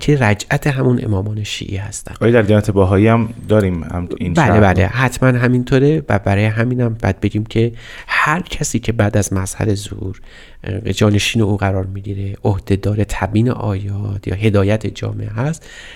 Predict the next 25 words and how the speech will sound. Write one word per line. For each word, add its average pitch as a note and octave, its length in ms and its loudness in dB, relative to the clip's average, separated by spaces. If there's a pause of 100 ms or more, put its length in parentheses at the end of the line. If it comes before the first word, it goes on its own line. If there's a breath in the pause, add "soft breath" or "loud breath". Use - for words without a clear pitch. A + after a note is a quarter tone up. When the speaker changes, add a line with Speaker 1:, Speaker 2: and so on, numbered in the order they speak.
(120 loud breath)
Speaker 1:
رحمت B2+ 500 2
خداوند A#2+ 500 0
است A#2 220 -4
بر G#2 200 -2
Speaker 2:
بله. G2+ 220 -2
Speaker 1:
بشر C3 480 -2 (540 loud breath)
بعد D#3+ 180 2
از F3+ 180 4
خود E3+ 220 2
مظهر A2 720 0
ظهور. G2 420 -10
یه E3+ 180 6
رحمت D3+ 500 2
دیگه B2 360 0
هم B2+ 160 0
اینجا G#2 280 -2
باز G#2+ 360 -2
معنی F#2+ 300 2
می‌شه G#2 260 -4
که - 120 -4
بعدا G#2 440 2
در G2+ 180 0
تفسیر G2+ 500 -2
حضرت F#2 180 -6
عبدالبها F#2+ 640 -4